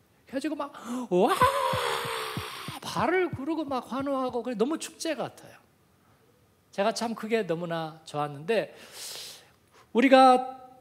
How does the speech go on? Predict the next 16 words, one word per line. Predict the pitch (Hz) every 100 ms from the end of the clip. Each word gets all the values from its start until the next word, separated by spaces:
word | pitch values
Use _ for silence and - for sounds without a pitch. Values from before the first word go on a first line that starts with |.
| -
주님을 | - 240 277 269 254 240 233
위해서 | 190 196 190 214 190 170 -
일하고 | 190 175 196 185
섬기고 | 180 254 262 247 202 196 185 175 180
이러는 | 185 208 185
것은, | 175 160 196 185 165 -
아, | - - -
뭐, | 233 233 240 254 247 233
명예를 | 185 214 277 285 208
위해서인가요? | 196 202 254 247 226 180 180 208 247 - -
주님을 | 190 226 262 190
위해서니까 | 190 196 233 202 202
그냥 | 202 240 262
이름도 | 226 262 269 254
빛도 | 254 214 - 247
없이, | 240 - 247